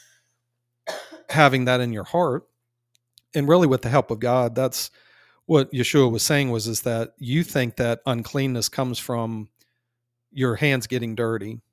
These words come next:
but you could have somebody that could be clean in heart and could be covered in mud and filth, and they're clean as can be before God, but somebody would look at them and say, "You're dirty," and you're,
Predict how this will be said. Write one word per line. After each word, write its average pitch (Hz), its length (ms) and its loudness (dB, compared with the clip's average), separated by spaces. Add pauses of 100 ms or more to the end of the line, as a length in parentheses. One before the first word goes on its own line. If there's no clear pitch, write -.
(840)
but 131 260 0
you 151 140 2
could 156 120 -4
have 127 140 2
somebody 131 420 2
that 117 200 -4
could 117 140 -8
be 117 100 -2
clean 131 360 -4
in 104 120 -6
heart 131 480 0 (120)
and 120 140 -6
could 117 140 -8
be 113 420 -4 (260)
covered 135 320 4
in 113 120 -4
mud 123 300 0
and 107 140 -8
filth, 139 560 -2 (720)
and 131 140 0
they're 151 100 4
clean 139 280 0
as 117 100 -4
can 120 180 -6
be 143 140 2
before 127 360 -2
God, 135 360 0
but 117 100 -4
somebody 127 340 0
would 117 120 -2
look 120 200 -2
at 117 60 -12
them 139 220 -2
and 113 100 -6
say, 120 180 -2
"You're 117 240 -2
dirty," 120 420 0
and 113 120 -6
you're, 117 360 -2